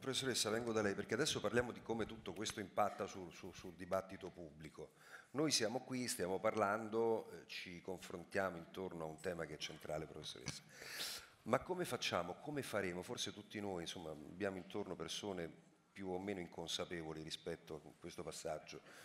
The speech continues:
Come facciamo a rendere tutto questo, diciamo, a renderlo con una consapevolezza diffusa, insomma, a far capire alle persone, per non arrivare esattamente a quel che diceva la professoressa,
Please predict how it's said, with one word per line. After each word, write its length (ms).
Come 180
facciamo 420
a 20
rendere 680
tutto 400
questo, 760
diciamo, 840
a 80
renderlo 500
con 140
una 160
consapevolezza 1040
diffusa, 560
insomma, 500
a 80
far 280
capire 540
alle 140
persone, 560
per 160
non 160
arrivare 400
esattamente 480
a 40
quel 160
che 120
diceva 260
la 60
professoressa, 640